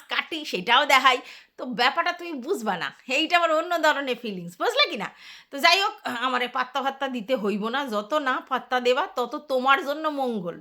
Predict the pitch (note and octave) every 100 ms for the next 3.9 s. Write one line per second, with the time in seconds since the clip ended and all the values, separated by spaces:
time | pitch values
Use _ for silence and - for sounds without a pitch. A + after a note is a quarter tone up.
0 | - D4 D#4+ C#4 E3+ - - - - F3
1 | C#4+ F4+ E4 D#4+ - E4 D4 D#4+ D#4+ D#4
2 | C#4+ A3 A3 A#3 B3 D4 D4+ D4+ D4 B3+
3 | C4 C4+ C4+ B3+ A#3+ A3 F3+ E3 D#3